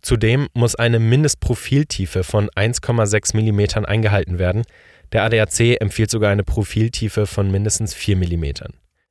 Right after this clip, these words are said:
Wenn man jetzt im Winter in eine Polizeikontrolle gerät und die Beamten bemerken, dass Sommerreifen aufgezogen sind, bedeutet das aber nicht automatisch eine Strafe.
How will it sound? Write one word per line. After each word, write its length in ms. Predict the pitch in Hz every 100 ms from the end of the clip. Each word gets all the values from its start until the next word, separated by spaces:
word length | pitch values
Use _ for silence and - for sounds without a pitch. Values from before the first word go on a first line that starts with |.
| _
Wenn 140 | 120
man 140 | 127 127
jetzt 260 | 139 - -
im 200 | 113 107
Winter 300 | 160 139 -
in 100 | 107
eine 180 | 107 107
Polizeikontrolle 960 | - 110 - - 135 - 98 - 98
gerät 340 | 101 101 107 - - - _
und 160 | 113 120
die 60 |
Beamten 420 | 120 - 139 156 113
bemerken, 520 | 107 113 127 117 110
dass 220 | 104 -
Sommerreifen 640 | 123 143 107 98 101 - 95
aufgezogen 560 | 92 - 98 110 107
sind, 220 | 104 139 - - - - - -
bedeutet 340 | 123 165 151
das 140 | 131
aber 100 | 127
nicht 160 | 123 120
automatisch 460 | 113 110 107 110 -
eine 160 | 101
Strafe. 480 | - - 82 73 85